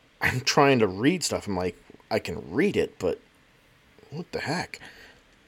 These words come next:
So <laughs> <clears throat> then we went to, um, it was, it was our first time going to Texas Roadhouse afterwards,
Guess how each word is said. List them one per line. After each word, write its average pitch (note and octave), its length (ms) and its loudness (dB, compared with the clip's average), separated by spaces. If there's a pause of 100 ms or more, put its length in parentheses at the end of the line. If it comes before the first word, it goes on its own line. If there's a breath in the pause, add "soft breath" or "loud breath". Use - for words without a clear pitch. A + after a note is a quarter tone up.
(440 soft breath)
So B2+ 520 6
<laughs> - 60 -20 (440 soft breath)
<clears throat> - 160 -20
then D3+ 520 6
we C#3+ 120 10
went C#3 420 8
to, A#2+ 360 6
um, G#2 300 6
it B2+ 180 4
was, G2+ 160 -4
it G#2+ 240 0
was G#2 140 -2
our G2+ 80 -2
first C#3 260 4
time A#2 240 0
going A2 380 2
to G2+ 420 0 (500 soft breath)
Texas G#2+ 420 0
Roadhouse - 640 2 (360)
afterwards, C#2+ 720 -2